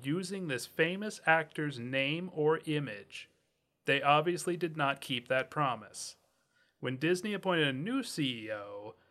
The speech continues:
they sent a Picasso painting, yes, this is real, to the actor as an apology,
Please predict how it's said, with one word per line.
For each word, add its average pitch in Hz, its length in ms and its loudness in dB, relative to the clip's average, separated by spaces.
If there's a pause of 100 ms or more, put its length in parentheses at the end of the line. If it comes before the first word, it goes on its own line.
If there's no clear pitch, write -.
(260)
they 143 180 4
sent 175 360 0
a 156 120 6
Picasso 156 640 4
painting, 131 720 0
yes, 113 240 -4
this 131 160 -6
is 160 160 -6
real, 120 400 -2 (300)
to 170 100 2
the 165 160 -2
actor 147 600 2
as 123 220 0
an 139 100 0
apology, 120 800 2